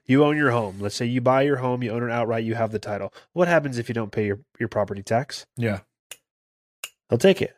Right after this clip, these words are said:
Speaker 2: Exactly.
Speaker 1: You could own a car, file bankruptcy, and they'll take one. They'll, you can keep one. You can only keep one, but they'll take all the, they'll take everything else.
Speaker 2: Yeah.
Speaker 1: Uh, and, and he's bringing up this point, like, you are not actually free.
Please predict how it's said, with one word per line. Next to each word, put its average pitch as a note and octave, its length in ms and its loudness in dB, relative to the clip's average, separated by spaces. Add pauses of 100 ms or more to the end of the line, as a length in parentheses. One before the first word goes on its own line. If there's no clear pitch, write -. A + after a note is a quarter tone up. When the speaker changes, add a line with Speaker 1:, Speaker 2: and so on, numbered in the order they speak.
Speaker 2:
Exactly. G2+ 560 -8 (220)
Speaker 1:
You F3 120 2
could E3 120 6
own D3 160 6
a A#2+ 60 2
car, C3 600 0 (840)
file F#3 320 2
bankruptcy, C#3+ 840 0 (1000)
and A#2 140 -6
they'll A#2+ 120 4
take C#3+ 300 0
one. B2+ 240 -2
They'll, A#2+ 320 -2
you C3 160 0
can A#2+ 180 -12
keep F#3+ 240 0
one. F3+ 340 2
You A#2 120 -4
can B2+ 100 -2
only D#3 120 0
keep E3+ 200 -2
one, F3 220 2
but A2+ 100 -4
they'll A#2 80 2
take C3+ 200 -2
all B2 100 2
the, A2 100 -8
they'll A#2 160 -6
take C#3 180 -4
everything C3+ 260 -2
else. - 80 -16 (220)
Speaker 2:
Yeah. A2 260 -4 (480)
Speaker 1:
Uh, D3+ 180 0
and, E3 280 0
and E3 140 0
he's D3+ 160 0
bringing F#3 220 4
up D#3+ 40 4
this C#3+ 80 -2
point, G3 160 2
like, C3+ 140 0
you E3+ 180 2
are A#3 80 6
not G#3 240 2
actually F#3 460 0
free. C3 460 -8